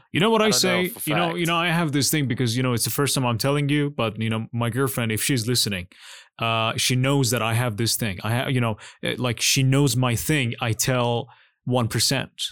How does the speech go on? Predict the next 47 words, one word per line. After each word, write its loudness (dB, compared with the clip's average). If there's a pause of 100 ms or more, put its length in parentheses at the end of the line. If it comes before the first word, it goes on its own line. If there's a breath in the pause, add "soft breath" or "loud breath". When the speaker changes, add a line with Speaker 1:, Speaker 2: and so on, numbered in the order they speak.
(140)
Speaker 1:
Like, -2
she 2
knows 4
what 0
I'm 0
talking 0
about 0
if -2
I 0
say 2
one 0
percent. 0
If -4
I 0
say 2
ninety-nine 2
percent, 0
she 0
knows 2
what 0
I'm -4
talking -2
about -4
because -2
I -2
have 0
this 0
mentality 0 (540 loud breath)
that 0 (480 soft breath)
I 0
think 2
one 2
percent 0
of 0
the -14
population 0 (360 loud breath)
is 2
actually 0
aware 2
of 0
what -2
the -2
fuck -4
is 0
going -2
on. -4
Nine, 0